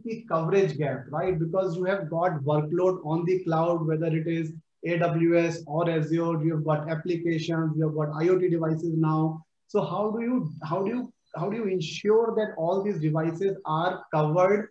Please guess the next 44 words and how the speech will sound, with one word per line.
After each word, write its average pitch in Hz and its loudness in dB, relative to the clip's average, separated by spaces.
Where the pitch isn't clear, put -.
and 180 0
they 185 4
are 196 4
sending 175 0
logs 160 2
to 180 -2
your 175 0
centralized 160 0
sim? 139 -2
So 156 -4
that 175 -2
is 190 -2
something 175 -2
is, 170 0
is 170 -4
a 165 -2
challenge 170 0
for 160 -2
C 156 -2
I 151 4
Os 160 2
and 165 2
cisos. 165 -6
So 185 -4
that's 160 -2
what 170 0
we 165 2
will 165 -2
try 151 2
to 156 0
understand, 160 0
uh, 151 0
what 160 0
suggestions 160 0
Mister 156 -2
Gupta 151 -2
has 160 0
to 165 0
share 160 0
around 147 0
this. 202 -8
And 180 -8
then, 233 -6
uh, 160 -2